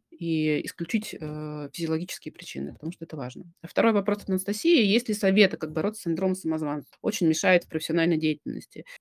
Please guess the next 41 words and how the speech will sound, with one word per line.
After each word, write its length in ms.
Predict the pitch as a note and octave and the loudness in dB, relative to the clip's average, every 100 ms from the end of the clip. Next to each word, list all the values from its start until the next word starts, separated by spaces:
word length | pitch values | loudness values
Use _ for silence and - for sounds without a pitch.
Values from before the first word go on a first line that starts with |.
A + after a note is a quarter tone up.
| _ | _
Я 220 | F#3 A#3+ | 6 6
тут 180 | A#3+ A3 | 6 6
не 220 | A3+ A#3+ | 8 10
большой 300 | G#3 G#3 A#3 | 8 8 6
специалист 460 | G#3 F#3+ F#3+ G3+ F#3+ | 4 4 6 6 4
в 20 | |
этой 140 | F3 | 2
истории, 400 | F#3 - F#4+ B3+ | 4 6 8 8
п-, 240 | - - - | 6 0 -2
несмотря 300 | F3+ F#3+ F#3+ | 0 4 4
на 40 | F3+ | 6
то, 80 | F3 | 4
что 140 | F3 | 2
у 40 | |
меня 100 | E3+ | 4
есть 180 | E3+ E3+ | 4 6
базовое 300 | F3 E3 E3 | 4 4 2
психологическое 520 | - - F3 E3 - | -2 -2 -2 -2 -4
образование, 400 | D#3+ E3 C#4 D#4+ | 0 4 8 8
я 80 | F#3 | 8
все-таки 300 | F#3 G3 - | 4 -4 2
не 100 | F#3 | 2
психотерапевт, 680 | F3+ - - F3 - C#3+ - | 2 -4 -2 0 0 -2 -2
а 120 | - | -4
работа 300 | D3 F3 G#3+ G#3 | -2 0 -2 0
с 40 | |
синдромом 280 | F#3+ F3+ F3+ | 0 2 0
самозванца — 520 | - F#3 C#4 F4 - | 0 0 2 0 0
это 160 | G#3+ G#3+ | -6 -4
больше 280 | F3+ G#3 E3+ | -2 -2 -4
история 280 | - G3 F3+ | -4 -2 -2
про 180 | F3 F3+ | -4 -6
психотерапевта. 680 | - - - E3+ C#3+ C#3 C#3+ | -8 -12 -6 -4 -4 -6 -2
Я 280 | F3+ A3+ A3 | 2 2 2
отошлю 540 | F#3 F#3 F3+ G#3 A3 | -2 -4 -6 -2 0
вас 160 | F#3 - | 0 -2
к 120 | - | 2
Маше 380 | F#3 F3+ F#3 E3 | 6 6 4 -2
Скрябиной, 520 | - A3+ B3 F#3+ D3 | 2 4 6 4 2
от 160 | D3 F3 | 0 2
нашего 460 | F3 - D#3 D3 | 2 2 0 0